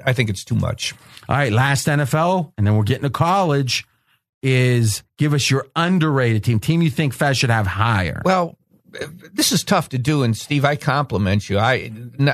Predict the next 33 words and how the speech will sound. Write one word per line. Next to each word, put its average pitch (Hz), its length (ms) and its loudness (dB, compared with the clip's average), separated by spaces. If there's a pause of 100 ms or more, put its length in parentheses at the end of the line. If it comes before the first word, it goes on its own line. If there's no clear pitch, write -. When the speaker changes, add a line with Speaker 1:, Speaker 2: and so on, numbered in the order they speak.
(160)
Speaker 1:
I'm 160 160 0
just, 139 320 -2
San 180 260 0
Francisco, 127 440 -2
I, 101 240 0
I 113 40 0
had 104 200 0
a 101 40 0
difference 95 400 -2
of 95 100 0
opinion. 104 380 0
The 135 80 0
rest, 185 380 -2
though, 110 240 0
it, 110 100 -2
it, 127 240 -2
it's, 185 340 -4
it's 240 200 -2
pretty 175 240 0
spot 120 420 -2
on. 95 300 -2
So 123 220 0
if 113 120 -4
I'm 156 220 0
really 143 180 0
nitpicking 107 580 0
here, 104 200 2
but 120 140 0
I, 135 160 0
and 147 300 0
this 156 160 0
is 131 120 -2
subjective, 104 560 0